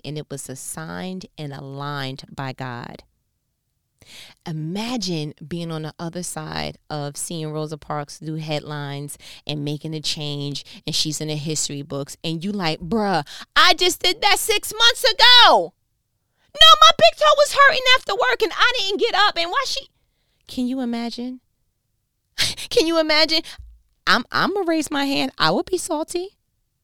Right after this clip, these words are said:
Okay. And they would have to put my name in parentheses every time you mention Rosa Parks. "Excuse me. Okay. Um, my great granddaddy did the same thing." Like, I, I would have had to just because I felt like it was unfair. But that's the difference. When the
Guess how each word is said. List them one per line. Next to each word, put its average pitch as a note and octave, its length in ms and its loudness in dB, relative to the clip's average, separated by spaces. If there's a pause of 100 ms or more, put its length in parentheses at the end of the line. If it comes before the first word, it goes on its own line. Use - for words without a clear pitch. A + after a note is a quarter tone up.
(140)
Okay. B3+ 420 0 (180)
And F#3 120 -4
they A3+ 120 4
would C4 180 0
have B3+ 180 0
to - 160 0
put B3 240 -2
my A#3 120 2
name A#3 220 0
in G#3 80 -4
parentheses A#3 640 -4
every A3 160 -2
time B3+ 220 -4
you A#3 80 -4
mention B3 340 -2
Rosa F#3+ 260 -2
Parks. F3 300 -2
"Excuse C4+ 340 0
me. B3+ 380 0 (160)
Okay. A3+ 440 4 (260)
Um, G3+ 320 2
my A3 180 4
great B3+ 260 2
granddaddy A#3 600 0
did G3+ 180 -6
the G#3+ 60 -8
same A3+ 320 -4
thing." A3 100 -4 (140)
Like, G3+ 180 2
I, G#3+ 140 0
I G#3 100 2
would G#3+ 160 -2
have F#3+ 80 -4
had E3+ 280 -6
to - 180 -18 (160)
just - 200 -6
because D#3 240 -8
I C#3 60 -6
felt C#3 180 -12
like B2+ 160 -14
it D3 100 -10
was D3 160 -12
unfair. D#3 440 -10
But D3+ 220 -12
that's D#3 200 -6
the E3 120 -10
difference. D#3 720 -10 (800)
When D#3+ 380 -8
the E3 180 -12